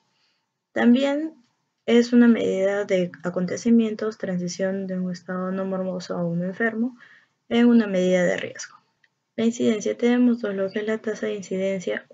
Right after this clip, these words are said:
o densidad de la incidencia y lo que viene a ser la incidencia acumulada.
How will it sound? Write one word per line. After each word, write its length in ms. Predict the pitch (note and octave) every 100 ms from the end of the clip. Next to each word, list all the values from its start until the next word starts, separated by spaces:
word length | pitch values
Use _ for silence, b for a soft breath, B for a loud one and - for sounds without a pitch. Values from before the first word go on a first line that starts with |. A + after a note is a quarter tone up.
| -
o 180 | F#3+ F#3+
densidad 600 | F#3 F3 F#3 F3+ F#3+ F#3+
de 180 | G3
la 80 | F#3+
incidencia 720 | F3+ F#3 G3 G#3 G3+ A#3+ C4 B B B B
y 120 | A#3+ B3+
lo 140 | A#3+
que 100 | G#3+
viene 180 | F#3+ F#3+
a 40 |
ser 220 | F3+ F3+
la 80 | F#3
incidencia 600 | F#3 F3+ F3 E3+ F3 - -
acumulada. 600 | F#3 F3 E3+ F#3 -